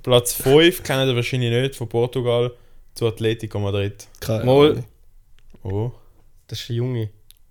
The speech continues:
Speaker 1: Ja, wie heisst er?
Speaker 3: Ähm, warte. Anfangsbuchstaben?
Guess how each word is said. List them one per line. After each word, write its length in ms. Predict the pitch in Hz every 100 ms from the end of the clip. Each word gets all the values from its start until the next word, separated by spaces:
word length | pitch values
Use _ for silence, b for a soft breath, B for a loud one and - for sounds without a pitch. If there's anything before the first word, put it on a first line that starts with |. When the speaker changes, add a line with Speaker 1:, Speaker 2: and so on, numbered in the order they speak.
| _ _ -
Speaker 1:
Ja, 280 | 117 113 117
wie 80 | 120
heisst 240 | 131 -
er? 200 | 143 127
Speaker 3:
Ähm, 600 | 127 127 127 123 123 127 - - - - - - - _ _ - - - - -
warte. 220 | 123 127 - _ - - _ _ _ _ - _ _ _ _ _ _ _ _ - - - - - - - - B B B B B B B B B B B B B B B B B B B B B B B
Anfangsbuchstaben? 580 | 127 143 160 - 170